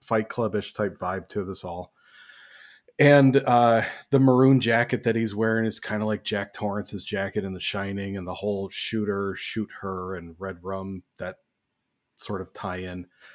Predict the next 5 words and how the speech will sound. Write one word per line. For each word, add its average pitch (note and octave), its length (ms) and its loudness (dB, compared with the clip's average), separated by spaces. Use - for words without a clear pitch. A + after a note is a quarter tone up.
Um, G#2 560 0
I C3 140 4
like C3+ 640 6
the, A#2+ 600 0
I, A#2+ 240 -4